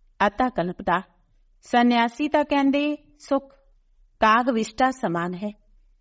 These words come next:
ਇਸ ਲਈ ਘਰ-ਬਾਰ ਛੱਡ ਜੰਗਲ ਚਲੇ ਜਾਂਦੇ। ਕਹਿੰਦੇ ਨੇ ਸਾਨੂੰ ਸਵਰਗ ਦੇ ਸੁੱਖ ਨਹੀਂ ਚਾਹੀਦੇ ਜੋ ਫਿਰ ਨਰਕ ਵਿੱਚ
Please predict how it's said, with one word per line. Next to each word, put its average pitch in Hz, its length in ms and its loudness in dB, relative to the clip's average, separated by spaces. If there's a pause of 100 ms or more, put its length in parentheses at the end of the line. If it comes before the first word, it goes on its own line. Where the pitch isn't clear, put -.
(340)
ਇਸ 247 120 -4
ਲਈ 277 180 2
ਘਰ-ਬਾਰ 233 480 2
ਛੱਡ 254 320 -2 (340)
ਜੰਗਲ 214 320 -2
ਚਲੇ 170 260 -4
ਜਾਂਦੇ। 175 340 -6 (680)
ਕਹਿੰਦੇ 240 340 4
ਨੇ 302 140 2
ਸਾਨੂੰ 285 440 0
ਸਵਰਗ 233 320 0
ਦੇ 277 280 0
ਸੁੱਖ 294 360 -4
ਨਹੀਂ 285 180 0
ਚਾਹੀਦੇ 175 600 -4 (640)
ਜੋ 262 200 4
ਫਿਰ 302 240 0
ਨਰਕ 240 360 2
ਵਿੱਚ 262 220 -4